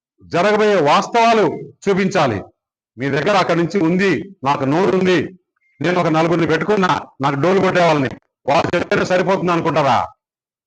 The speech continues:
వాళ్ళ క్రెడిబిలిటీ అంతా కూడా రేపు నాలుగో తారీఖు నుంచి మొత్తం లెక్కలు తీస్తాం. కొంతమంది అనుకుంటున్నారు మా ఛానల్స్, మాకు పైన అంతా కూడా మాకు ఇంటర్వ్యూలు ఇస్తున్నారని. That is a professional.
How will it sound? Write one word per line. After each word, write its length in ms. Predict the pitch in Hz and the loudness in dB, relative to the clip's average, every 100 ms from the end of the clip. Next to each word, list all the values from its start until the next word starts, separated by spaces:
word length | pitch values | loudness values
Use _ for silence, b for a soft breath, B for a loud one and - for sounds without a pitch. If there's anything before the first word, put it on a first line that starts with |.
| _ | _
వాళ్ళ 220 | 127 165 160 | -2 -2 0
క్రెడిబిలిటీ 460 | 135 170 196 202 | 0 0 2 2
అంతా 260 | 175 170 190 | 2 2 2
కూడా 440 | 190 180 - - - _ _ | 2 2 0 -4 -16 _ _
రేపు 140 | 151 151 | -4 0
నాలుగో 280 | 160 180 180 | 0 2 2
తారీఖు 300 | 170 160 156 | 2 0 0
నుంచి 500 | 156 156 143 98 - | -2 0 -2 -4 -6
మొత్తం 340 | 127 147 208 175 | -6 -4 0 0
లెక్కలు 280 | 151 170 151 | 2 0 0
తీస్తాం. 380 | 139 - 120 95 _ _ _ _ _ _ _ _ _ _ - _ _ _ _ _ | -2 -2 -6 -6 _ _ _ _ _ _ _ _ _ _ -20 _ _ _ _ _
కొంతమంది 420 | 143 165 165 196 | -4 0 0 2
అనుకుంటున్నారు 840 | 180 185 196 190 185 143 107 - _ _ _ _ _ _ _ | 2 0 0 0 0 0 -4 -10 _ _ _ _ _ _ _
మా 200 | 123 165 | -4 -2
ఛానల్స్, 760 | 156 160 180 185 - 202 180 - - - | 0 0 0 0 0 0 0 -2 -12 -4
మాకు 220 | 147 151 | -2 0
పైన 280 | 151 156 180 | 0 0 2
అంతా 200 | 180 170 | 2 2
కూడా 180 | 175 180 | 2 2
మాకు 460 | 165 156 156 135 - 127 | 2 0 0 -2 -6 -6
ఇంటర్వ్యూలు 400 | 165 185 190 175 | -2 0 2 0
ఇస్తున్నారని. 500 | 180 175 156 147 123 | 0 0 2 0 -2
That 420 | - _ 127 160 | -6 _ -2 0
is 160 | 185 | 2
a 20 | 185 | 0
professional. 580 | 147 156 143 202 156 | 0 -2 0 0 0